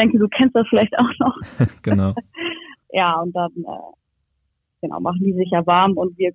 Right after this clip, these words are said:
Speaker 1: können dann nach unserem Spiel um drei Uhr dann die Herren anfeuern. Und wie
Speaker 2: Dann
Speaker 1: gesagt, sind bei uns ja in der Mannschaft auch noch mehrere, die an erste Herrenspieler vergeben sind und unsere Familien gucken dann ja auch immer tatkräftig zu.
Speaker 2: Die Mannschaften
Speaker 1: Das
Speaker 2: sind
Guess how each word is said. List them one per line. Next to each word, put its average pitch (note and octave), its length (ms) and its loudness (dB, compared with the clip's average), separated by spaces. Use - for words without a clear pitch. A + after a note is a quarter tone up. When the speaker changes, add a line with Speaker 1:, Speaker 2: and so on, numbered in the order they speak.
Speaker 1:
können F#3 140 0
dann F3 120 0
nach F3 220 0
unserem F#3 400 -2
Spiel F3+ 400 -2
um F3+ 140 -4
drei G#2+ 280 -2
Uhr F3 100 0
dann E3+ 360 -2
die G#3 80 4
Herren G3 320 2
anfeuern. F3+ 680 0
Und G#3 100 4
wie G#3+ 60 2
Speaker 2:
Dann G3+ 60 0
Speaker 1:
gesagt, F#3+ 380 0
sind F#3+ 140 -4
bei F#3 80 0
uns F#3 180 -2
ja F3+ 80 -4
in F3+ 60 -2
der F3 80 -4
Mannschaft F#3+ 420 -6
auch - 80 -6
noch F#3 180 -6
mehrere, G3 600 0
die G#3+ 200 4
an F#3 320 0
erste G3+ 260 -2
Herrenspieler G#3 540 2
vergeben G3 440 0
sind F#3+ 380 -2
und F3+ 320 -8
unsere F#3+ 300 -2
Familien G#3 480 4
gucken F#3+ 240 -2
dann F#3 140 0
ja F3+ 120 0
auch A3+ 120 -2
immer G3+ 180 -2
tatkräftig - 720 -6
zu. G#3 240 4
Speaker 2:
Die - 120 -6
Mannschaften G#2 320 -2
Speaker 1:
Das G2+ 100 0
Speaker 2:
sind G#2+ 80 0